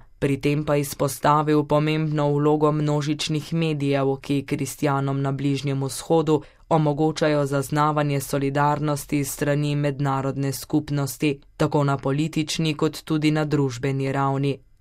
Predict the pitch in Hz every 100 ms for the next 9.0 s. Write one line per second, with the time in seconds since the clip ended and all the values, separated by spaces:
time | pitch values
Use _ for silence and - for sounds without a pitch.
0 | - 135 127 135 135 131 143 143 143 143
1 | 139 143 135 135 139 143 147 147 147 143
2 | 143 139 151 143 143 143 - 151 156 151
3 | 147 151 156 151 151 147 139 143 151 151
4 | 147 147 151 151 147 - 143 143 147 151
5 | 151 147 147 143 143 139 151 - 151 139
6 | 147 147 147 - 139 - 143 135 143 147
7 | 147 147 151 151 143 139 135 135 131 139
8 | 131 123 135 135 143 139 139 - 147